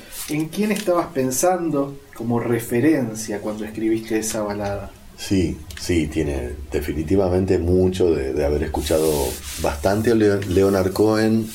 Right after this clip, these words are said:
Speaker 2: bastante Serge Gainsbourg, como mencionábamos, y,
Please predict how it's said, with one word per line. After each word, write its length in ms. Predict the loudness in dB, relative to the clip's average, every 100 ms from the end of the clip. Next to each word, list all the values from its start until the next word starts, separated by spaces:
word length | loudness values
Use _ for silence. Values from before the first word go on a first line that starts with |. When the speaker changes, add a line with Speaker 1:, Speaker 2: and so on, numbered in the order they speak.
| -8
Speaker 2:
bastante 1080 | -2 -2 -2 -2 0 2 2 4 4 2 0 -6 -12 -12 -10 -10 -10 -10 -6
Serge 360 | -2 2 2 2 2
Gainsbourg, 680 | 0 2 4 4 2 -4 -6
como 260 | -2 0
mencionábamos, 840 | 0 -2 -2 0 2 2 0 -2 -4 0
y, 420 | 2 2 2